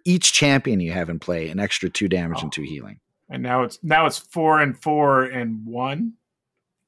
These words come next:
Speaker 2: plus one for each champion. Is that
Speaker 1: Well,
Speaker 2: right?
Speaker 1: I think it's just, uh, is it one and one for each champion? So it still counts
Speaker 2: I think
Speaker 1: each.
Speaker 2: so.
Speaker 1: Okay, yeah.
Speaker 2: Yeah,
Speaker 1: So it's
Speaker 2: they,
Speaker 1: still
Speaker 2: they,
Speaker 1: pretty
Speaker 2: they,
Speaker 1: dang good.
Speaker 2: they,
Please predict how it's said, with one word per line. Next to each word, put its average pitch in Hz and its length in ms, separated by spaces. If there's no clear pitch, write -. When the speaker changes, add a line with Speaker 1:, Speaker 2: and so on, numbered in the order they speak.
Speaker 2:
plus 139 320
one 147 200
for 151 140
each 143 200
champion. 165 520
Is 123 60
that 131 160
Speaker 1:
Well, 123 100
Speaker 2:
right? 117 60
Speaker 1:
I 127 40
think 170 200
it's 170 180
just, - 400
uh, - 360
is 123 220
it 113 100
one 110 200
and 117 100
one 131 140
for - 180
each - 280
champion? 123 400
So 95 120
it 76 80
still 107 220
counts 92 300
Speaker 2:
I - 80
think 92 120
Speaker 1:
each. - 160
Speaker 2:
so. 127 80
Speaker 1:
Okay, 117 320
yeah. 147 140
Speaker 2:
Yeah, 185 100
Speaker 1:
So 190 140
it's 190 100
Speaker 2:
they, 214 80
Speaker 1:
still 214 100
Speaker 2:
they, 196 120
Speaker 1:
pretty 127 160
Speaker 2:
they, - 80
Speaker 1:
dang 98 160
good. 85 220
Speaker 2:
they, 175 240